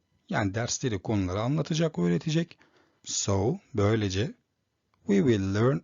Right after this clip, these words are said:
every lesson in a funny way. Eğlenceli bir şekilde her dersi öğreneceğiz diyor bizde. After studying your lessons, derslerimizi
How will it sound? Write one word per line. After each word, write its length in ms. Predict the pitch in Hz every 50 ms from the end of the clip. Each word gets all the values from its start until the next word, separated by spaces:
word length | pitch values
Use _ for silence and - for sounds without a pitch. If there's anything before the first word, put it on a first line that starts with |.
| _ _
every 400 | - 151 170 156 123 104 101 117
lesson 380 | 139 156 165 - - 185 180 101 -
in 140 | - 135 143
a 80 | 147
funny 280 | 139 - - 120 95 90
way. 220 | 87 85 82 87 - _ _ _ _ _ _ _ _ _ _ _ _ _ _ _ _
Eğlenceli 500 | 294 233 196 170 147 120 101 98 95 113
bir 60 | 151 143
şekilde 440 | - - 104 - - 98 95 110
her 300 | 98 123 165 165 147 120
dersi 460 | 107 104 95 92 - - - 220 - - _
öğreneceğiz 680 | 131 123 120 120 117 117 117 113 107 110 101 95 90 87
diyor 180 | 92 92 90 90
bizde. 300 | 90 87 85 90 92 95 - _ _ _ _ _ _ _ _ _ _ _ _ _ _ _ -
After 300 | 190 165 - - 208 180
studying 460 | - - - 185 165 175 180 - 170
your 200 | 170 170 - -
lessons, 440 | - 147 - - 104 104 120 - -
derslerimizi 840 | 117 113 - - - 139 135 147 139 139 139 135 127 139 131 101